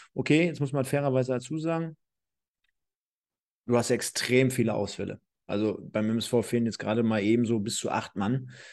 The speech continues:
Äh, das ist schon enorm, muss ich jetzt fairerweise dazu sagen. Ähm, das ist für mich trotzdem immer, jeder, der mich kennt, der weiß, das ist für mich jetzt nicht so die Ausrede schlechthin, denn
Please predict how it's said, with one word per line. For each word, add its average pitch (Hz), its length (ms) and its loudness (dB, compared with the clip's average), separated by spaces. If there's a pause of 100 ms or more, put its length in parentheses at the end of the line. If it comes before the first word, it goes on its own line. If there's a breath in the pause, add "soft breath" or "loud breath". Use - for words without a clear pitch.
(180 loud breath)
Äh, 113 300 0
das 113 180 0
ist 123 100 -2
schon 113 340 -2
enorm, 143 640 6 (120)
muss 131 160 0
ich 127 60 -4
jetzt 127 180 2
fairerweise 127 460 4
dazu 160 260 0
sagen. 160 460 0
Ähm, 131 580 -2 (300)
das 135 200 -2
ist 135 120 -8
für 139 100 -2
mich 135 160 0
trotzdem 135 380 -2
immer, 127 440 2
jeder, 123 220 0
der 113 120 0
mich 113 180 -4
kennt, 120 260 -4
der 104 80 -2
weiß, 110 180 -4
das 117 260 -10
ist - 100 -12
für 117 100 -8
mich 110 160 -6
jetzt 113 200 -8
nicht 110 280 -6
so 110 420 -4 (180)
die 110 200 0
Ausrede 107 600 -2
schlechthin, 123 480 -2
denn 117 300 0